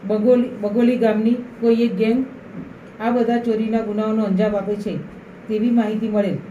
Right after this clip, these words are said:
જે ગેંગને ટ્રેસ કરી કાર્યવાહી કરવાની સતત પોલીસ અધિક્ષક શ્રી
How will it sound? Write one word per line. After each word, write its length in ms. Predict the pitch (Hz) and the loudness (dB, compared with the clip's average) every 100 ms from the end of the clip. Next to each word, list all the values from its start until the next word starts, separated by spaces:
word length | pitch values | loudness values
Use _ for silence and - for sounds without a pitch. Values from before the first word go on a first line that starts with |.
| - - - - - - - - - - - - 147 | -18 -20 -20 -20 -20 -20 -20 -20 -20 -20 -20 -14 -2
જે 140 | 240 | 0
ગેંગને 360 | 247 240 240 247 | 2 4 4 2
ટ્રેસ 360 | 190 226 247 - | 2 2 2 0
કરી 240 | 233 262 - - - - - - - - | 0 0 -4 -14 -18 -18 -16 -16 -14 -4
કાર્યવાહી 500 | 220 220 247 240 233 | 0 2 4 2 2
કરવાની 340 | 233 220 226 | 2 0 0
સતત 400 | 226 208 202 233 226 - - | 0 -2 0 -2 -2 -10 -10
પોલીસ 280 | 202 220 226 | -2 -2 0
અધિક્ષક 400 | 190 226 226 220 | 0 -2 -2 -6
શ્રી 340 | - 220 226 | -4 -4 -4